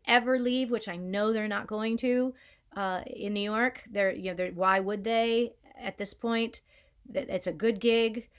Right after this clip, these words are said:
for, you know, ladies of a certain age, and they're home, and I know they all have children.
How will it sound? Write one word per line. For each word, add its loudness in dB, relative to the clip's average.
for, 0
you -4
know, 0
ladies 0
of -2
a -2
certain -4
age, -2
and -6
they're -6
home, 2
and 0
I -4
know -2
they -2
all -2
have -4
children. -2